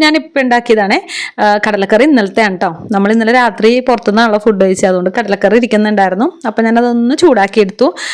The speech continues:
ആ, വെള്ളക്കടലയാണ് ട്ടോ. അപ്പൊ ഞങ്ങൾ ഒരുമിച്ചിരുന്ന് ഫുഡ് കഴിച്ചു. അപ്പോ അതൊക്കെ കഴിഞ്ഞതിന് ശേഷം, ആ, ട്യൂഷന് കുട്ടികൾ വന്നു.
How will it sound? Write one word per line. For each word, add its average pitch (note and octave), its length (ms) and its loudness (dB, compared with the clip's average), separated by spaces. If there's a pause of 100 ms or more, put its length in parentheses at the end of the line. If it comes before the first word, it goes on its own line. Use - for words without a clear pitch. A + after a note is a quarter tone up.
(180)
ആ, A3 80 2
വെള്ളക്കടലയാണ് G#3 720 2
ട്ടോ. F#3+ 100 -2 (260)
അപ്പൊ A3 140 -4
ഞങ്ങൾ A3+ 240 2
ഒരുമിച്ചിരുന്ന് A3 540 0 (120)
ഫുഡ് G#3+ 380 2
കഴിച്ചു. A#3 380 2 (1800)
അപ്പോ D#4+ 200 2 (340)
അതൊക്കെ C#4+ 360 0
കഴിഞ്ഞതിന് C4+ 440 2 (100)
ശേഷം, A#3+ 480 2 (500)
ആ, A3+ 160 2
ട്യൂഷന് C4 440 4
കുട്ടികൾ A#3+ 400 2
വന്നു. A#3+ 420 2